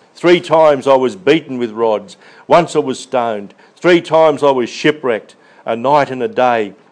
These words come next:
I have been in the deep. In journeys often in perils of waters, in perils of robbers, in perils of my own countrymen,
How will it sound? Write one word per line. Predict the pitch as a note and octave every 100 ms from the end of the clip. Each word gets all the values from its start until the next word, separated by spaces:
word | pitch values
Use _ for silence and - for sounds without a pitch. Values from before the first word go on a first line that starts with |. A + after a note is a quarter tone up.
| -
I | A#2+ A#2
have | A2
been | B2 B2
in | A2+
the | G#2+
deep. | F#2+ A2+ G2+ - _ _ _ _ -
In | D3 C#3+
journeys | A2+ E3 E3 C#3+ A#2+ D3
often | D#3+ D3 C#3+
in | B2+
perils | - D3+ D#3+ D3+ A2+ F#2+ - -
of | A#2
waters, | G#2 C3 D3 C#3+ G#2 F#2+
in | B2
perils | A#2+ F3+ E3+ C#3+ A#2+
of | A#2
robbers, | A#2+ A#2 G#2 F#2+ - - -
in | D3+ D3
perils | D3+ E3 D3+ C3+
of | B2+
my | C3
own | C3 C3 B2+
countrymen, | - B2 A#2+ B2 A2 F2+